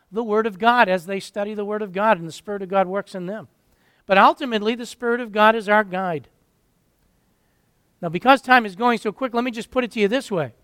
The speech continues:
He does not give the believer new revelation. He gives us illumination.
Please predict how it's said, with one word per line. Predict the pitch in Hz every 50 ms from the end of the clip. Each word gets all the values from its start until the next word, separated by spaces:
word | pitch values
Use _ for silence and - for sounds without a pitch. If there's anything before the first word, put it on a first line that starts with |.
| _ _ _ _ _ _ _ _ _ _ _ _ _ _ _ _ _
He | _ 277 311
does | 330 320 294 226 262
not | 277 277 277 226 202
give | 220 277 285 262 208
the | 226 208
believer | 185 220 226 254 269 254 208 226 208
new | 196 190 202 220 269 320 330 320 294 254 226
revelation. | 220 233 226 202 208 196 214 254 302 330 285 - - - 190 151 131 139 170 190 190 _ _ _ _ _ _ _ _ _ _ _ _ _ _ _ _
He | _ - 285
gives | 262 220 269 285 254 202 247
us | 269 269 254 - - - _
illumination. | - 269 277 285 269 285 302 302 285 269 247 226 214 214 - - - 202 170 135 107